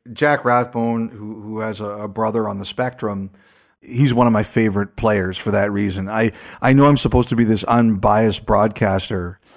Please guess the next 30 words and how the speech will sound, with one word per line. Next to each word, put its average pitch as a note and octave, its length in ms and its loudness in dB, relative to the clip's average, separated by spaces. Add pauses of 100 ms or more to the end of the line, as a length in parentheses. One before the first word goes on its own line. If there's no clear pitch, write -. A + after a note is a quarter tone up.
(260)
but G#2+ 500 2 (240)
I A#2 160 4
am A#2 220 2
openly A#2+ 460 6
rooting G2+ 360 2
for G2+ 140 -4
Rathbone. F2+ 760 -6
And A#2+ 200 4
this C3 220 4
year, A2+ 200 4
once A#2 220 2
I B2+ 120 4
find A#2 280 2
out A2 140 2
what G#2+ 180 0
number A2 340 0
he's A#2 160 0
gonna A2+ 200 0
be A2 100 0
wearing A2 300 0
for A2+ 100 -4
the A2 80 0
Canucks, A2 400 -4
I G#2 140 -2
will A2+ 260 2
be G#2+ 140 0
ordering G#2+ 580 -2 (400)
a G#2+ 160 -2
Rathbone G2+ 560 0
jersey. G2 600 -2